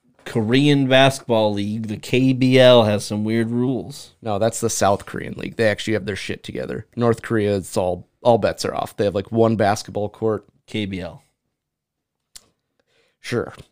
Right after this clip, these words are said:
Speaker 2: Uh, a slam dunk is worth three points.
Speaker 1: I, I can get behind that.
Speaker 2: Which I,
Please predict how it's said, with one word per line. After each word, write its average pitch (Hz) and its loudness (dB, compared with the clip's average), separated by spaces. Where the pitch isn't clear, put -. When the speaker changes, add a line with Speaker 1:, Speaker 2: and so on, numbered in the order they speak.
Speaker 2:
Uh, 120 8
a 131 2
slam 160 4
dunk 147 6
is 117 0
worth 113 2
three 127 2
points. - -6
Speaker 1:
I, 110 -2
I 110 -2
can 139 -8
get 151 -4
behind 104 -6
that. 101 -8
Speaker 2:
Which 135 2
I, 120 6